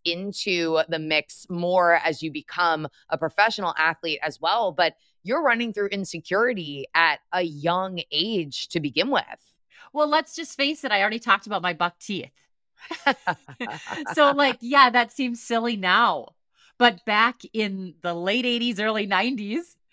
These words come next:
Speaker 2: when you had ratted bangs and big teeth and I was skinny, skinny, skinny,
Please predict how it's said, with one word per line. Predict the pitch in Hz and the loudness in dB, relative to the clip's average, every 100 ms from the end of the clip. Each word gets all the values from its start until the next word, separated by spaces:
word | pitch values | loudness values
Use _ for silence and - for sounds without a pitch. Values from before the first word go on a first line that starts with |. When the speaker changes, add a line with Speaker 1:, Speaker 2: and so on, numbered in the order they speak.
| - - | -20 -4
Speaker 2:
when | 220 220 | -2 -2
you | 214 269 | -2 2
had | 214 170 | 0 0
ratted | 156 175 202 240 | 0 2 2 0
bangs | 226 214 190 180 185 - | 0 2 0 -2 -6 -10
and | 165 165 | -12 -8
big | 185 208 - | -6 -6 -8
teeth | - 269 220 196 | -6 -2 -2 -2
and | - 175 | -4 -4
I | 170 | -4
was | 170 | -4
skinny, | - - 214 208 | -10 -12 -8 -8
skinny, | - 226 202 | -10 -12 -12
skinny, | - 254 254 214 196 190 | -10 -6 -4 -4 -8 -10